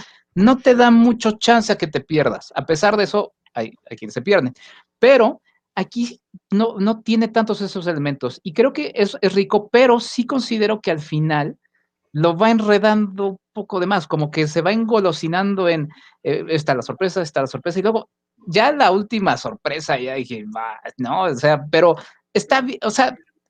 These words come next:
está bien, no, no, no lo culpo por ello, creo que sí tiene una estructura, porque también podríamos decir que al final tiene un tema también de,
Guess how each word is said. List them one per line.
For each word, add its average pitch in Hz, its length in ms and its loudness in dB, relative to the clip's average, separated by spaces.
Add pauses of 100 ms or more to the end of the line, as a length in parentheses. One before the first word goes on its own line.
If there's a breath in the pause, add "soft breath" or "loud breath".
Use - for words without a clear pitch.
está 220 240 2
bien, 196 220 2
no, 208 140 2
no, 214 220 -2
no 214 140 0
lo 226 200 -2
culpo 226 320 -2
por 185 120 2
ello, 214 140 2
creo 208 220 2
que 208 200 -4
sí - 200 -6
tiene 208 320 0
una 196 180 2
estructura, 165 400 0
porque 151 160 -4
también 196 320 0 (540 soft breath)
podríamos 175 320 2
decir 156 240 -4
que 170 100 2
al 139 80 0
final 147 320 -2
tiene 156 400 0
un 147 200 -4
tema 147 280 -2
también 123 360 -2
de, 110 500 -2